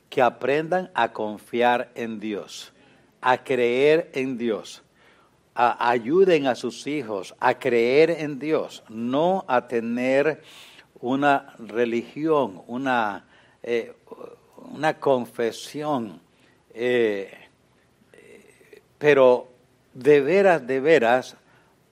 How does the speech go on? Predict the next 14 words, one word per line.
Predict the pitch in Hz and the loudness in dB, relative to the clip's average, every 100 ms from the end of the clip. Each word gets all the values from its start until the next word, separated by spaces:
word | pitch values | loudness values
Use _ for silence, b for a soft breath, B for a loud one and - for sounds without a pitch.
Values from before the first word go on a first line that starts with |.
| - | 0
a | 131 | 0
que | 127 127 117 | 2 -4 -6
crean | - 139 170 170 165 165 | -4 0 2 2 0 -6
en | 151 147 | -8 -8
Dios. | 135 147 92 - - - - _ _ _ _ _ _ _ _ _ - | -6 -2 -2 -4 -14 -16 -20 _ _ _ _ _ _ _ _ _ -20
Ustedes | - - 151 175 175 | -20 -2 4 4 4
preocúpense | 170 131 - - 180 170 143 117 117 | 2 -4 -4 -2 -4 -2 -4 -4 -8
por | - 123 | -4 -2
eso, | 180 - 104 | -2 -2 -6
que | 139 135 | -6 -6
tus | 123 - | -6 -6
hijos | 156 175 175 | -4 -2 -2
de | 135 | -2
verdad | 117 107 113 156 147 | -2 0 6 6 4